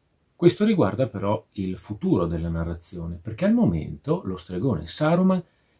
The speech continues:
è chiuso all'interno del pinnacolo di Orthanc, insieme al suo servo Grima, entrambi osservati da vicino dagli Ent in tenuta da combattimento.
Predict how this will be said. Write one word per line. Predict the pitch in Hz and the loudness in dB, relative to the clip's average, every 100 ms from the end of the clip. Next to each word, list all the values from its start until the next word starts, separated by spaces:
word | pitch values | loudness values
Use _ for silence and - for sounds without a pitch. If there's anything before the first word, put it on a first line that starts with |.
| _ | _
è | - 143 | -6 -4
chiuso | 101 85 85 113 - | -4 -6 -4 -4 -4
all'interno | 107 110 120 113 98 78 80 85 101 - - | 0 2 2 0 -2 -6 -4 -4 -4 -6 -10
del | 98 92 | -6 -6
pinnacolo | - 110 95 78 73 - 85 85 82 | -2 -2 0 -4 -8 -8 -6 -4 -8
di | - 95 | -8 -6
Orthanc, | 76 80 - 85 87 95 87 _ _ _ _ _ _ _ - | -4 -8 -12 -10 -8 -8 -10 _ _ _ _ _ _ _ -2
insieme | 110 107 110 165 | -2 2 2 2
al | 180 | 2
suo | - 104 | 0 -4
servo | - 123 135 117 | 0 0 2 2
Grima, | 107 151 113 - - _ _ _ | 4 4 2 -2 -12 _ _ _
entrambi | - 82 82 98 113 160 175 196 190 _ _ - | -4 -2 -2 0 2 4 6 4 2 _ _ -8
osservati | 107 - 95 95 82 71 76 - 160 196 - _ | -6 -2 -4 -2 -4 -6 -10 0 0 0 -4 _
da | 85 80 - | -12 -8 -8
vicino | 87 - - 71 71 117 175 - _ _ _ | -8 -10 -12 -10 -4 0 0 -4 _ _ _
dagli | - 90 87 87 85 82 80 | -8 -6 -2 -2 -2 -2 -6
Ent | 78 71 73 - 135 143 - _ | -10 -10 -10 -6 -4 -4 -8 _
in | 95 92 90 85 | -6 -4 -4 -6
tenuta | 92 82 85 - | -4 -2 -2 -2
da | 120 - | -4 -4
combattimento. | 101 95 92 - 113 87 - - 78 | -4 -4 -6 -6 -4 -4 -8 -20 -20